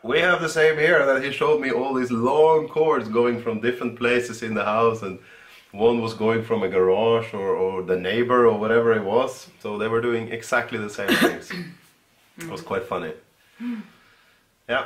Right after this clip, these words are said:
Speaker 2: Yeah.
Speaker 1: So that's happening soon. Uh, hope to see you there. You
Speaker 2: Mm.
Speaker 1: have also a couple of other things, uh, going on <coughs> in terms of cooperations.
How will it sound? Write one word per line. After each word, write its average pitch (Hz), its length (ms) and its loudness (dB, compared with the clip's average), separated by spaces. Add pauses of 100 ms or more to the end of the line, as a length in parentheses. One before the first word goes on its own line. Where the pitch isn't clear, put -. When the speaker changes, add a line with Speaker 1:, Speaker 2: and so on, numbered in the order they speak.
Speaker 2:
Yeah. - 260 -8 (1500)
Speaker 1:
So - 160 -4
that's 160 400 0
happening 151 460 -2
soon. 208 460 -2 (400)
Uh, 120 240 -4
hope 151 180 -6
to 143 80 -14
see 127 180 -8
you 123 140 0
there. 170 320 2 (1000)
You 120 180 -6
Speaker 2:
Mm. 139 80 -4
Speaker 1:
have 147 160 2
also 165 460 -4
a 135 120 -4
couple 147 320 -6
of 135 100 -4
other 185 160 -2
things, 104 520 -8
uh, 92 180 -8 (140)
going 95 340 -6
on - 320 0 (280)
<coughs> 180 260 -14
in 110 140 -12
terms 113 300 -6
of 107 120 -12
cooperations. 120 920 -4